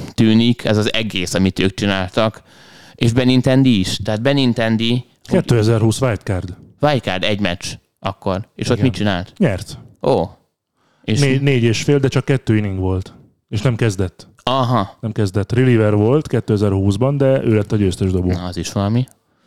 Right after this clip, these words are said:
Speaker 1: Ö, viszont, hogyha meg
Speaker 2: Division Series szintén kétezer-húszban egy meccs, ahol kezdett, három egész két harmad inning, tizenkettő huszonhetes era.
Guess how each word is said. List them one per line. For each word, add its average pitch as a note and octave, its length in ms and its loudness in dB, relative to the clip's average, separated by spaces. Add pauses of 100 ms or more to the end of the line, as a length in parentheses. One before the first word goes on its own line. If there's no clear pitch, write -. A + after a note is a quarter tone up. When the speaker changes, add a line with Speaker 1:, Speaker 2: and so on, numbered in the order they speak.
(520)
Speaker 1:
Ö, A#2 680 2 (320)
viszont, A2+ 400 0
hogyha A#2+ 300 0
meg A2 260 2
Speaker 2:
Division A#2+ 380 4
Series A#2+ 320 2
szintén B2 400 0
kétezer-húszban G2+ 960 0
egy A2+ 200 0
meccs, A2 240 0
ahol G#2 240 0
kezdett, G#2 600 -2
három G#2+ 280 -2
egész G2+ 240 -2
két B2 200 -2
harmad A#2+ 300 -2
inning, B2 160 2
tizenkettő G#2+ 540 0
huszonhetes A2+ 420 0
era. A2 240 -2